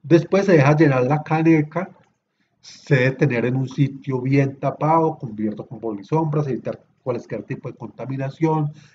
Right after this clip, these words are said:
que no le pegue el, el sol, que esté en un sitio fresco. Se debe dejar seis horas ahí quietecita esa agua haciendo su proceso. Después de las seis horas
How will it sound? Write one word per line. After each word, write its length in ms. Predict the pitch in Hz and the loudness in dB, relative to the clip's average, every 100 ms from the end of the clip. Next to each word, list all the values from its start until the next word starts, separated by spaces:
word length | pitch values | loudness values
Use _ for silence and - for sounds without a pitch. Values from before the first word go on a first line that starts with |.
| _ | _
que 200 | - 131 | -2 0
no 120 | 127 | 2
le 100 | 123 | 0
pegue 400 | - 151 131 127 | 0 -2 -2 -2
el, 100 | 127 160 165 151 | 0 0 0 -4
el 200 | 123 120 | -6 -6
sol, 500 | - 185 180 170 - _ _ | 0 2 2 0 -8 _ _
que 100 | - | -4
esté 200 | 143 - | -2 -2
en 80 | 123 | -4
un 100 | 127 | -4
sitio 420 | - 143 - 127 | -2 -4 -4 -4
fresco. 580 | 135 190 190 - 170 151 - _ _ _ | 0 0 -2 -6 -8 -8 -10 _ _ _
Se 120 | 135 | 2
debe 80 | 151 | 4
dejar 240 | 139 123 | 4 2
seis 340 | - 175 170 170 | 2 4 6 4
horas 200 | 165 156 | 2 2
ahí 100 | 151 | -2
quietecita 840 | 180 160 156 147 185 185 180 170 | -2 -2 -4 -2 -4 -4 -10 -8
esa 380 | 131 110 135 135 | -8 -6 -4 -2
agua 360 | 135 123 131 - _ - | -4 -6 -10 -12 _ -10
haciendo 460 | 113 104 110 113 | -10 -6 -6 -4
su 100 | 110 - | -6 -8
proceso. 500 | 113 101 135 104 - _ _ _ _ | -8 0 2 0 -8 _ _ _ _
Después 320 | 131 - 156 | -6 0 6
de 120 | 165 | 8
las 200 | 175 170 | 8 6
seis 260 | 170 165 156 | 6 4 4
horas 440 | 170 165 175 180 | 4 6 4 -2